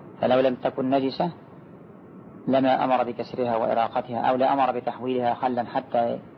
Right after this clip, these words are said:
يباع فينتفع الأيتام بثمنه أو يتخذوه إداما أي طعاما. فالأمر بإراقتها مع إمكان تحويلها إلى خل دليل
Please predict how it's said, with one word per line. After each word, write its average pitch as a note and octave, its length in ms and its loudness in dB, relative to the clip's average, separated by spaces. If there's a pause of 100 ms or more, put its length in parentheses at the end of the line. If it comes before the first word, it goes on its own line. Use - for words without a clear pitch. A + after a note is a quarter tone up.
(600)
يباع C#3+ 380 4
فينتفع A#2+ 600 -6
الأيتام A#2+ 540 -4
بثمنه A#2+ 500 -2
أو B2+ 120 0
يتخذوه A#2+ 680 0
إداما B2 380 2
أي B2 80 2
طعاما. C#3 420 2 (1500)
فالأمر B2+ 500 2 (180)
بإراقتها B2+ 880 0
مع A#2+ 200 0
إمكان B2 640 -2
تحويلها B2+ 500 0
إلى A#2+ 140 2
خل D#3 200 0 (1500)
دليل B2+ 600 2